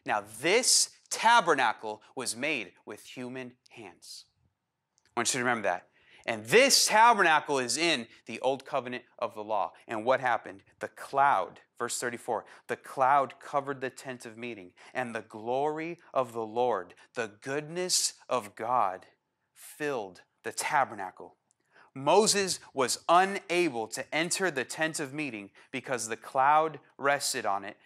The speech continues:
and the glory of the Lord filled the tabernacle. Let me explain to you what that cloud is. When the presence of God shows up,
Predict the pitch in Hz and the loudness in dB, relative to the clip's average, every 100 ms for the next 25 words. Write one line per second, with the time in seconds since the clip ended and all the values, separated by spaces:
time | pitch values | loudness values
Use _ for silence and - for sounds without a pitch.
0 | - 120 110 101 120 131 143 131 123 117 | -8 -8 -8 -8 -2 0 2 0 0 -4
1 | 117 107 85 _ _ - 123 113 104 _ | -2 -4 -6 _ _ -12 -8 -8 -10 _
2 | - 110 - 104 101 92 87 - - _ | -16 -14 -6 -6 -6 -12 -14 -20 -20 _
3 | - - 117 147 160 - - 123 123 - | -20 -12 -8 -6 -4 -6 -6 -8 -8 -10
4 | 101 101 104 95 92 - - 117 107 101 | -12 -12 -10 -10 -12 -12 -6 -4 -4 -6
5 | - 107 98 - 113 113 120 - 110 113 | -12 -12 -16 -12 -10 -10 -12 -16 -10 -6
6 | 120 - 151 143 160 170 | -6 -6 -8 -6 -6 -8